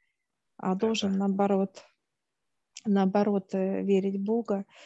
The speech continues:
Speaker 1: и радоваться жизни. Как вот показывают высшие, что это как некая, знаешь,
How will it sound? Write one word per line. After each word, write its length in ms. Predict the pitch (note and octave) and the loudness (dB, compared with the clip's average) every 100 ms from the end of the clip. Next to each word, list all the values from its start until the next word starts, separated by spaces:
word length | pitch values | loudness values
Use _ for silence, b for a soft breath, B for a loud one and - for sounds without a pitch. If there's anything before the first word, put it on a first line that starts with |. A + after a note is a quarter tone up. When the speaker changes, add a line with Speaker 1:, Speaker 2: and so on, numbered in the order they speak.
| B B | B B
Speaker 1:
и 340 | G#3 G#3 G3+ G3 | 0 4 4 4
радоваться 640 | G3 G#3 G3 G3+ G3 G3+ | 2 0 0 -2 -4 -6
жизни. 540 | G3 G3 F#3+ F#3 G3 - _ _ _ _ _ _ _ _ _ | -2 -2 0 -2 -4 -6 _ _ _ _ _ _ _ _ _
Как 220 | - G3+ G#3 | -6 -6 -2
вот 160 | G3+ | -2
показывают 580 | G#3+ G#3 G#3+ G#3 G3 - _ | -2 0 -2 -2 -8 -8 _
высшие, 540 | G#3 A3 - - G#3 G#3 | -6 -2 0 0 -2 -4
что 440 | - - G3+ G3+ - _ _ _ _ - | -6 -6 -6 -6 -10 _ _ _ _ -8
это 180 | G3 G#3 | -4 0
как 240 | G#3 - | -2 2
некая, 300 | G#3+ G#3+ G3+ | 2 4 0
знаешь, 420 | G#3 A3+ A#3+ - | 2 0 2 -2